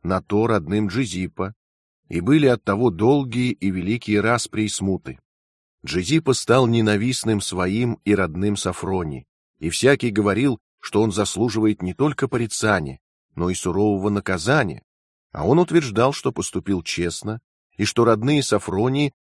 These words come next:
должны были бы благодарить его за то, ибо он выдал Софронию за лучшего, чем он сам. С другой стороны, Тит всё это слышал и переносил с большим огорчением, а так как он знал нравы греков, что они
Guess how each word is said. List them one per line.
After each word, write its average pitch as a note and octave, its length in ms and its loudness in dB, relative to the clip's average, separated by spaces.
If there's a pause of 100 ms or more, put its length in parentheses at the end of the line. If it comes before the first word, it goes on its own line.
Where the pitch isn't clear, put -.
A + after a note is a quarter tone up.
(140)
должны G2 380 0
были B2 240 0
бы B2 340 2
благодарить G#2+ 720 0
его F2 220 -2
за E2+ 160 -6
то, C#2 280 -10 (320)
ибо D#2 200 -4
он B2+ 240 2 (180)
выдал B2 360 4
Софронию A2+ 640 -2
за F#2 160 -2
лучшего, G2 640 -2
чем F2+ 220 -4
он F2 120 -4
сам. F#2+ 380 -6 (540)
С E2+ 80 -10
другой G#2 340 2
стороны, C3+ 400 0
Тит - 320 -6
всё - 240 -2
это G2 200 -2
слышал C3 600 -4 (260)
и C3 120 -2
переносил G#2+ 560 0
с F2+ 60 -8
большим G#2 420 -2
огорчением, F#2 720 -4 (380)
а - 120 -4
так D#3+ 220 0
как C#3+ 200 -4
он C3 120 2
знал A#2 360 2
нравы G2+ 380 2
греков, E2+ 580 -6 (180)
что - 240 -6
они G2+ 300 0